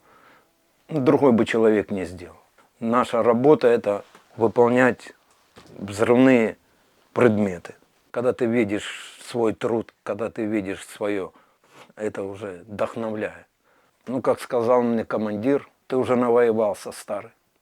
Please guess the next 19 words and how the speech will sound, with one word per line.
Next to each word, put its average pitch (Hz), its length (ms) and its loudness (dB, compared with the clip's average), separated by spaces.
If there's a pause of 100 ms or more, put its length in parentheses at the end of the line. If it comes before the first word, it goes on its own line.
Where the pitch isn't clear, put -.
(160)
Державной 151 480 -2
прикордонной 147 560 0
службе 131 360 0
Украины 131 580 0 (160)
потрібні 120 480 -2
всі 113 280 -4
люди. 98 320 -10 (760)
А 127 100 -4
ми 143 140 2
вас 113 160 2
здесь 104 320 -8
обучимо, 123 500 -2 (300)
воспитаємо 117 840 -6 (680)
і 120 80 -4
будете 117 420 0
щитом 117 460 -4
країни. 104 440 -8 (320)
Позивний 147 420 0
"Душман". 101 500 -6